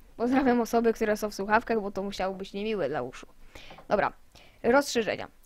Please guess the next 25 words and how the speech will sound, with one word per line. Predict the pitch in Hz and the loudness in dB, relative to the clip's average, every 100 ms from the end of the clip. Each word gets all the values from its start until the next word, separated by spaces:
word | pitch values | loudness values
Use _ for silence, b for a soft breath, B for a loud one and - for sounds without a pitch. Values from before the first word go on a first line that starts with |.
| - | -8
E, | - 131 160 | -2 0 0
i | - 254 | -4 -2
teraz | 202 190 - | 0 0 0
takie, | 180 - 233 226 | -4 -2 0 0
o | 147 | -4
co | - 214 | -6 0
chodzi? | 294 254 160 | 2 2 -2
Przecież | - 196 202 - | -10 -8 -8 -2
ty | 254 | 2
masz | 269 233 | 2 2
ty-, | 247 | 0
ty-, | 240 220 202 - | 0 -4 -4 -2
tylko | - 240 190 | 0 0 -2
jedną | 180 220 220 220 196 b b b | 0 0 0 -2 -4 b b b
zakładkę, | 214 226 - - - 226 254 - | 0 0 -2 -10 -2 0 0 2
a | 208 226 | 2 2
wszyscy | 190 196 240 | -4 -2 0
tutaj | 254 254 240 | 0 2 0
macie | 170 165 226 | 0 -6 -6
pewnie | 190 180 220 | -6 -6 -6
trzy. | - 220 - - - | -4 -4 -4 -8 -8
No | 202 226 | 0 2
właśnie. | 190 - - - - B B B B _ | 2 0 -12 -20 -18 B B B B _
Słuchajcie, | - 240 - - - | 0 0 -2 -10 0
jeżeli | 240 277 285 277 247 | 0 2 0 0 -4